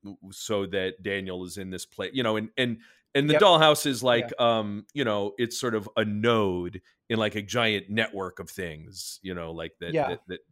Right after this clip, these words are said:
Speaker 1: that Daniel can access, but there's no, but this, this is the, he can only kinda go out one exit at a time, and this one's now blocked off. So he's, you imagine he's spent these past, you know, ten,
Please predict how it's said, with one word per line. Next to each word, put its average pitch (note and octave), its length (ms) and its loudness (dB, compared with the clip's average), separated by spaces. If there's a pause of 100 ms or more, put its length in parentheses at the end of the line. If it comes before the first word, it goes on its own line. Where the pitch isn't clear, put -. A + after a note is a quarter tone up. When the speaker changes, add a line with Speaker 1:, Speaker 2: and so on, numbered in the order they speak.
Speaker 1:
that F#2 120 -10
Daniel F#2 260 -10
can G#2 160 -12
access, A2+ 440 -6
but - 180 -8
there's G2+ 220 -8
no, A2 80 -8
but G2 240 -6
this, B2+ 240 -4
this B2 240 -2
is A2 140 -6
the, G2+ 300 0 (760)
he A#2+ 140 -8
can B2 180 -4
only A#2 220 0
kinda A2 220 -4
go A2+ 520 0
out A#2+ 320 4
one A2+ 220 2
exit G#2 380 -2
at G2 120 -2
a G2 60 -8
time, G2 360 -6
and F#2 100 -8
this - 160 -8
one's F#2 200 -8
now F#2 120 -2
blocked F2+ 380 -4
off. E2 240 -4
So F2+ 180 -8
he's, F#2 380 -8 (680)
you A2+ 140 -2
imagine G2+ 400 -2
he's F2+ 200 -10
spent F#2+ 280 -8
these F#2 160 -10
past, F2+ 540 -6 (100)
you F#2+ 120 -12
know, E2 300 -10 (160)
ten, F#2 460 -12